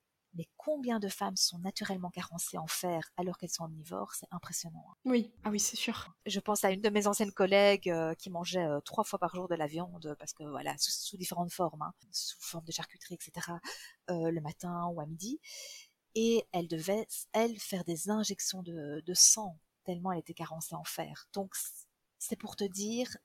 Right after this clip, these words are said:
Speaker 1: je sais qu'il faut faire attention quand on est végétarien et végétalien, mais ce n'est pas propre à ce régime, ce type de carence.
Speaker 2: Oui, bien sûr.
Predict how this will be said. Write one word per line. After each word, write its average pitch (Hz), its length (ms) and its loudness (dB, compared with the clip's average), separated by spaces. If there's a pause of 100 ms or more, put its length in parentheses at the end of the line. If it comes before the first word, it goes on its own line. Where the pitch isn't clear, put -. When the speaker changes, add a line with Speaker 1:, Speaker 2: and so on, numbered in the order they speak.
(120)
Speaker 1:
je 196 160 2
sais 247 320 4
qu'il 220 160 -4
faut 208 100 0
faire 170 180 -2
attention 160 420 2 (380)
quand 214 140 0
on 202 100 4
est 185 60 2
végétarien 165 480 -2
et 160 60 -6
végétalien, 160 580 -2 (680)
mais 202 100 4
ce - 120 2
n'est 185 160 0
pas 180 260 -4
propre 240 800 -2 (120)
à 175 100 -2
ce - 160 0
régime, 156 480 -4
ce - 160 -4
type - 160 -20
de - 80 -14
carence. - 500 -4 (440)
Speaker 2:
Oui, 233 160 4
bien 208 180 0
sûr. - 420 -4